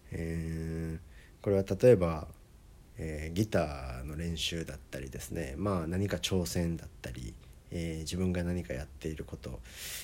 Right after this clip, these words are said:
におい、全てにおいて言えると思うんですけども、えー、やっぱりですね、こう考えて、うんと、そこにたどり着くというか、その結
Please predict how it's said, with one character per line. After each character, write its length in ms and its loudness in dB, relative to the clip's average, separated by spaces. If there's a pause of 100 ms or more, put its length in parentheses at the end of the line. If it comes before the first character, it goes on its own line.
に 220 2
お 100 0
い、 60 -2
全 260 0
て 100 -6
に 120 -2
お 80 -8
い 20 -8
て 160 -8
言 100 -6
え 60 -8
る 100 -10
と 120 -8
思 160 -6
う 20 -6
ん 80 -8
で 80 -8
す 100 -10
け 120 -8
ど 80 -8
も、 260 -8 (360)
え 680 -6 (100)
ー、 40 -6
や 60 2
っ 40 -10
ぱ 140 6
り 100 4
で 80 0
す 140 -6
ね、 320 -6 (100)
こ 100 -6
う 80 -8
考 280 0 (100)
え 80 6
て、 380 2 (760)
う 40 -6
ん 160 -8
と、 280 -6 (280)
そ 180 -4
こ 200 4
に 680 0
た 140 -2
ど 120 0
り 120 0
着 140 -10
く 100 -12
と 100 -12
い 60 -4
う 80 -6
か、 100 -8
そ 140 -4
の 100 2
結 240 0